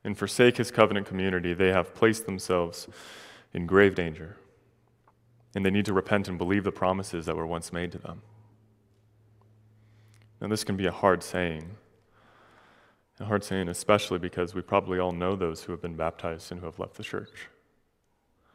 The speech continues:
Some of them we can't even imagine returning. How can a covenant child become so lost? But while it is today,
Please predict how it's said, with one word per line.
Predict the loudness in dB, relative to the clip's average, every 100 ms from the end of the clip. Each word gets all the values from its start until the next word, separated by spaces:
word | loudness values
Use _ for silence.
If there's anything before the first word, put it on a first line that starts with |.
| _ _ _ _ _ _ _ _ _ _ _
Some | 2 2
of | 2
them | 0 0 -4 -10 -20 _ _ _ _ _ _ _ _ -20 -16
we | -6
can't | -2 -2
even | -2
imagine | -4 -2 -2 -4 -12
returning. | -8 -8 -8 -16 _ _ _ _ _ _ _ _ _ _ _ _ _ _ _ _ _ _ _ _ _ _ -4
How | -2
can | -2 -4
a |
covenant | -2 -2 0 -2
child | -4 0 0 0 -4 -10 -20 _ _ _ _ _ _ _ _ _ _ _ _
become | -8 -6 -4
so | -2 -2
lost? | -2 -6 -8 -20 -20 -20 _ _ _ _ _ _ _ _ _ _ -20 _ _ _ _ -20 -20 -20 -20 -20 _ _ _ -20 _ _ _ _ _ _ _ _ -20 _ _ _ _ _ _ _ _
But | 4
while | 8 10 8
it |
is | 6 0
today, | -4 -2 -2